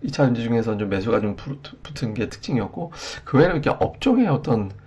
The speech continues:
특징 이런 것들이 잡히진 않았습니다. 기관은 금융 투자가 매수가 대량으로 잡혔는데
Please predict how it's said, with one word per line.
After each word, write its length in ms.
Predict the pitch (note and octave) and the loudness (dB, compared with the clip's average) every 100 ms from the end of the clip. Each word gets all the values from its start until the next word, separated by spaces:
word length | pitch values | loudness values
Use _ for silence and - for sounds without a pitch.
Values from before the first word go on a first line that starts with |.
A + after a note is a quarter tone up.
| - - | -20 -20
특징 320 | - - G#3 | -16 -2 0
이런 180 | A2 A#2 | 4 4
것들이 600 | B2+ B2 A#2 G#2+ G2+ G2 | 4 2 0 0 0 -4
잡히진 460 | - - - C3 E3 | -10 -12 -10 -8 -4
않았습니다. 560 | A#2 A2 - F#2 F2+ - - - - - | -4 -4 -6 -8 -8 -10 -14 -18 -16 -2
기관은 540 | C#3+ F#3+ F#3+ F3 C#3+ | 4 8 8 6 2
금융 280 | - C#3+ F3 | 4 6 4
투자가 320 | C#3+ D#3 C#3+ | 2 4 6
매수가 480 | A2+ G#2 C3 B2+ A#2 | 4 4 4 4 4
대량으로 400 | A#2 A#2 B2+ B2+ | 4 6 6 4
잡혔는데 720 | B2+ - G2+ F#2+ C#3 A2+ - | 0 -2 -4 -2 0 0 -4